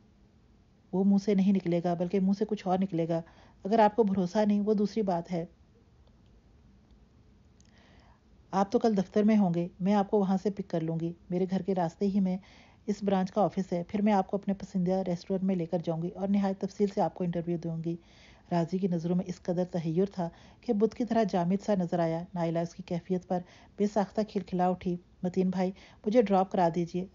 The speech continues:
रात भी सो नहीं पाई, बुरी हालत हो रही है।" "आप?" "जी, मैं नाइला हूँ,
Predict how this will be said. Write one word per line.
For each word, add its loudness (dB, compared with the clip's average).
रात 2
भी -2
सो -2
नहीं 2
पाई, -4
बुरी -2
हालत -2
हो -2
रही -2
है।" -6
"आप?" -4
"जी, 0
मैं 4
नाइला 4
हूँ, 0